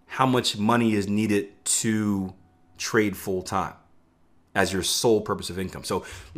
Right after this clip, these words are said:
if you don't mind, let's u-, let's use you as, as an example. How much, how much does it, how much does it take for you to survive a year?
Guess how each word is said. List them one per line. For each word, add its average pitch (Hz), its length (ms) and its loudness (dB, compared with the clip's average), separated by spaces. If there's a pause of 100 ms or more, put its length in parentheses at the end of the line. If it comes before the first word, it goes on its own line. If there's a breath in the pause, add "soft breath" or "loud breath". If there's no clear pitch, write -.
(300)
if 113 140 -2
you 143 40 4
don't 151 140 8
mind, 127 240 6
let's 123 160 0
u-, 139 160 0
let's 131 220 -2
use 143 180 2
you 123 100 6
as, 104 180 2
as 95 240 -4
an 101 60 -2
example. 90 400 -4 (680 soft breath)
How - 200 2
much, - 600 0 (420)
how - 180 0
much 185 500 2
does 127 220 6
it, 127 300 4
how - 120 2
much 185 200 4
does 151 160 4
it 143 120 -2
take 135 220 4
for - 160 -4
you 110 120 4
to 104 80 -2
survive 95 440 0
a 87 40 -2
year? 78 240 -8